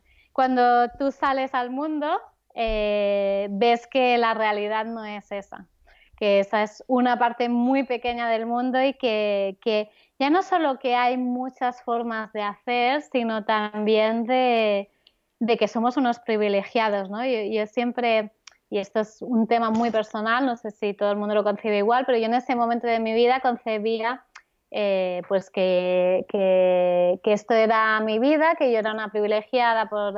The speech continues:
eh, tener una serie de comodidades y que, eh, había unos pocos países que básicamente era África, que eran pobres, ¿no? Pero luego sales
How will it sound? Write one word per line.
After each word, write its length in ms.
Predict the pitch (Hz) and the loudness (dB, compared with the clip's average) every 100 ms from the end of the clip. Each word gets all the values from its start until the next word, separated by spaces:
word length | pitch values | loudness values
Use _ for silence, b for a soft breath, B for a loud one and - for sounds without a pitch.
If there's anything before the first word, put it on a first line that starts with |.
| 196 | -6
eh, 360 | 202 190 190 185 | -4 -4 -4 -6
tener 220 | 196 196 | -6 -4
una 180 | 208 196 | -4 -4
serie 220 | - 208 | 0 0
de 100 | 208 | 0
comodidades 480 | 208 226 254 285 359 b b b | -2 0 2 0 -2 b b b
y 100 | 262 | -2
que, 300 | 247 240 247 | 2 4 2
eh, 220 | - 220 214 | 2 0 2
había 420 | 208 220 226 226 | 0 0 2 0
unos 220 | 226 226 | -2 -6
pocos 320 | - 220 226 | -4 -2 -2
países 440 | 226 226 226 226 - | -2 0 0 -4 -12
que 460 | - 190 180 175 180 | -16 -14 -12 -12 -12
básicamente 540 | 175 - 196 190 190 | -14 -10 -8 -6 -2
era 180 | 190 202 | 0 0
África, 360 | 208 247 262 247 | 0 -2 -2 -4
que 80 | |
eran 240 | 202 190 185 | -4 -4 -2
pobres, 420 | 208 190 - - | -2 -2 -6 -10
¿no? 220 | 208 320 b b b b _ _ _ _ - | -10 -10 b b b b _ _ _ _ -8
Pero 120 | 220 | 0
luego 260 | 214 214 240 | 2 2 0
sales 480 | - 247 233 262 | 0 0 0 -4